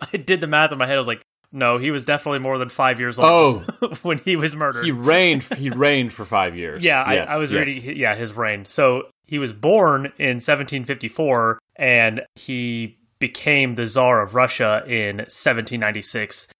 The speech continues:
Speaker 1: He had a short five-year rule. He died in eighteen oh one. He was act-, he was the son of Catherine the Second, Catherine the
Speaker 2: Catherine
Speaker 1: Great.
Speaker 2: the Great, yes, yes.
Speaker 1: And it's actually, like, one of the reasons why,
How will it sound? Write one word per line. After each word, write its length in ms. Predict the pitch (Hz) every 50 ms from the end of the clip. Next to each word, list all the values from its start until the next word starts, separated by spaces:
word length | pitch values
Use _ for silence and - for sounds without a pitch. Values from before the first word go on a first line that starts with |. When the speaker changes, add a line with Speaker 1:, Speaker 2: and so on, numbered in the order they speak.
| _ _ _ _ - 107
Speaker 1:
He 80 | 117
had 120 | 120 117 107
a 60 | 104
short 400 | - - - - 139 131 127 -
five-year 440 | - - 123 120 120 110 117 117 110
rule. 540 | 107 120 120 120 120 117 117 117 113 - _ _ _ _ -
He 100 | 117 110
died 320 | 98 113 107 110 110 104
in 180 | 107 104 107 - -
eighteen 260 | 120 117 - 131 120
oh 60 | 107
one. 240 | 104 110 110 110 110
He 180 | 110 - - 139
was 140 | 127 117
act-, 240 | 127 139 151 147 139
he 120 | 127 160 160
was 180 | 147 127 120
the 120 | 123 135 127
son 760 | - - - - 170 180 208 202 165 143 139 165 185 170 - _ _ _ _ -
of 540 | 135 131 131 131 127 127 123 120 117 - - _ _ _ -
Catherine 420 | - - 147 147 - - 143 123
the 60 | 113
Second, 420 | 110 - 196 185 - - 95 95 - _ _ _ _ _ _ _ _ -
Catherine 400 | - 135 127 - - 127 117 110
the 60 | 107
Speaker 2:
Catherine 260 | 101 110 143 147 117
Speaker 1:
Great. 40 | 98
Speaker 2:
the 60 | 95
Great, 340 | 101 110 120 123 107 - -
yes, 400 | 95 104 110 104 90 - - - -
yes. 400 | 104 104 95 - - - - - _ _ _ _ _ _ _ -
Speaker 1:
And 140 | 143 139 139
it's 160 | 139 139 -
actually, 600 | 160 175 170 - - 170 165 160 151 147 143 143
like, 380 | 131 139 139 131 123 - - -
one 360 | 165 131 113 120 135 143 156
of 100 | 151 131
the 100 | 135 131
reasons 540 | 120 131 139 156 143 123 139 139 135 123 117
why, 960 | 113 113 123 123 123 127 127 127 123 123 123 123 123 120 120 117 117 110